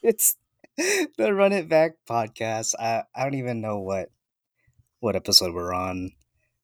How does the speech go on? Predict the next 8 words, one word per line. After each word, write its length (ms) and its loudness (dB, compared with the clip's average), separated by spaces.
Um, 400 2
but 320 2
it's 240 -2
been 600 0
a 100 0
very 240 0
long 180 0
time. 460 -4